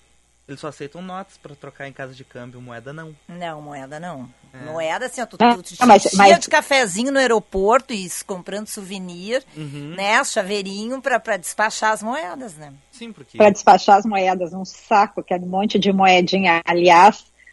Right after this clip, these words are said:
Speaker 3: hoje eu fui aqui fazer um passeio e aí fui num shopping, aqui na, um shopping aberto, né, no Soul Grass,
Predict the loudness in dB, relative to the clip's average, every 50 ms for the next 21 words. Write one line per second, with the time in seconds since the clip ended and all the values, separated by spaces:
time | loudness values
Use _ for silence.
0 | _ _ _ _ _ 2 4 6 6 6 4 4 6 6 8 6 6 4 0 2
1 | 4 6 6 6 6 4 2 0 0 0 0 0 0 -2 0 2 4 4 4 2
2 | 0 -4 -6 -8 -10 -12 _ _ _ _ _ _ _ _ _ _ _ _ _ _
3 | _ _ _ 4 6 6 4 2 -4 -6 2 6 8 8 8 8 6 4 6 6
4 | 4 4 4 2 -2 _ _ _ _ _ _ _ _ _ _ _ _ _ _ -20
5 | -6 -2 0 0 2 2 0 -2 -2 0 2 6 8 8 8 6 2 -8 -8 -8
6 | -10 -12 -12 -10 -8 -8 -6 -4 -6 -6 -6 -8 -10 -10 -10 -12 -10 -8 -4 -2
7 | 0 4 6 8 6 6 6 4 2 2 2 0 -2 -4 -6 -10 _ _ _ _
8 | -6 0 4 6 8 8 8 6 2 -2 -12 -14 -12 -10 -10 -10 -10 -10 -10 -10
9 | -8 -6 -8 -8 -6 -4 -2 -2 0 0 0 -2